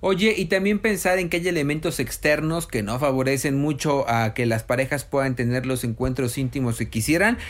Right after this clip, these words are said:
pero ¿qué crees? Esto es la vida y justamente la relación de pareja es hacer lo mismo,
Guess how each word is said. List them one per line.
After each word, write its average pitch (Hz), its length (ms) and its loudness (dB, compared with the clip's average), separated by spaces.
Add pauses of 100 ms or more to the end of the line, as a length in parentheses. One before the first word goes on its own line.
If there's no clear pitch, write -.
(220)
pero 135 260 4
¿qué 160 140 4
crees? 226 380 4 (120)
Esto 165 440 2
es 151 140 2
la 127 100 4
vida 175 340 4
y 123 120 0
justamente 147 640 -2
la 127 100 2
relación 117 400 2
de 139 100 0
pareja 135 520 2
es 135 120 0
hacer 135 320 0
lo 123 140 2
mismo, 180 600 0